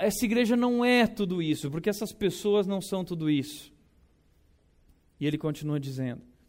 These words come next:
"Tudo que você terá que fazer é nunca deixá-lo fazer a si mesmo a seguinte pergunta. Se eu, sendo o que sou, pecador, me considero em algum nível um cristão,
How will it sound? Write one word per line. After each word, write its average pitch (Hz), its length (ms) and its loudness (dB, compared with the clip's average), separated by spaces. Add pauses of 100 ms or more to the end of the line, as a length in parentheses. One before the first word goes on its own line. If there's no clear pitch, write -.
(540)
"Tudo 240 220 0
que - 120 -4
você 208 260 -2
terá 190 260 2
que 196 120 -4
fazer 175 480 2
é 175 60 0
nunca 208 380 0
deixá-lo 175 560 0
fazer 165 400 -2
a 165 60 0
si 165 180 -8
mesmo 165 440 -4
a - 20 -6
seguinte 165 500 -8
pergunta. 131 540 -8 (500)
Se - 380 -4
eu, 185 340 0 (380)
sendo 240 680 -2
o 214 80 -4
que 208 160 -8
sou, 131 400 -6 (1400)
pecador, 151 640 -2 (1200)
me 175 120 2
considero 214 580 2
em 208 60 2
algum 208 320 2
nível 196 360 2
um 175 120 -2
cristão, 156 580 -6